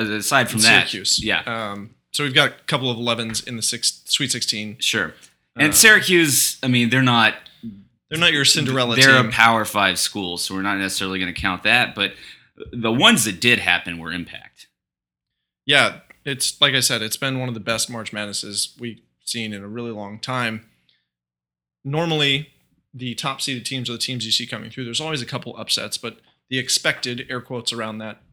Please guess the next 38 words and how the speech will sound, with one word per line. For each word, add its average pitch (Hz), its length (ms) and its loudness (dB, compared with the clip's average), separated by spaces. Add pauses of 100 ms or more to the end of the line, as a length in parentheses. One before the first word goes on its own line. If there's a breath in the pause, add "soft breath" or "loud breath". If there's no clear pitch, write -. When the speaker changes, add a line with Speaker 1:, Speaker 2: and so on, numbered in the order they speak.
Speaker 2:
number 131 180 -6
of - 180 -12
teams, 123 600 -4 (180)
rankings 139 400 -4
of 113 100 -12
teams 110 640 -6
that 117 140 -6
are 113 80 -6
left 113 260 -6
in 120 60 -10
the 110 60 -10
Sweet - 200 -8
sixteen 107 340 -6
would 104 100 -10
be 113 120 -12
one 127 200 -6
through 127 160 -8
four 110 400 -14 (420)
in 131 120 -2
each 120 160 -6
of 113 100 -8
the 110 60 -12
four 110 220 -12
different 104 320 -12
divisions. - 580 -12 (320 soft breath)
Instead, 135 460 -2
we've 131 180 -8
got - 340 -4
two 175 240 -2
each 147 240 -4
of 110 180 -14
ones, 127 320 -6
twos, 127 300 -6
and 120 120 -12
threes. 135 500 -10 (720)
Um, 117 560 -10 (160)
we've 127 240 -4
got 123 380 -4